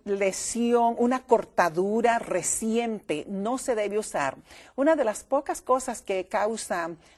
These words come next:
de los efectos secundarios del carbón es lo que se conoce como tatuaje.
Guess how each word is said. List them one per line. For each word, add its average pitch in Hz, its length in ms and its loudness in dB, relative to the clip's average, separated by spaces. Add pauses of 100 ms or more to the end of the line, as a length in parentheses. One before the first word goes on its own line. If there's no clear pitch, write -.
(100)
de 180 160 -2
los 175 160 -4
efectos 254 380 -4
secundarios 190 500 -6
del 175 180 -4
carbón 170 440 -4
es 170 180 -8
lo 180 180 -4
que 156 140 -8
se 147 240 -10
conoce 160 600 -10
como 151 240 -10
tatuaje. 175 680 2